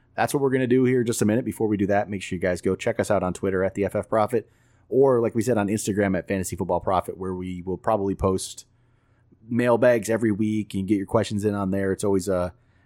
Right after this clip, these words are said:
good way to interact with everybody, so check that out. But all right,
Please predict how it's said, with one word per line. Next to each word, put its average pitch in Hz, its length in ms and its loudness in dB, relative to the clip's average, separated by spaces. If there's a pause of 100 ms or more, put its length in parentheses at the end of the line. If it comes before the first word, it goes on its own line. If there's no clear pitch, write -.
(140)
good 107 140 2
way 101 160 2
to 98 60 -2
interact 95 420 -2
with - 80 -10
everybody, 87 340 -2
so 87 160 -8
check - 460 -8
that 90 300 -2
out. 90 340 -4 (1040)
But 95 260 -4
all 98 140 2
right, 170 220 0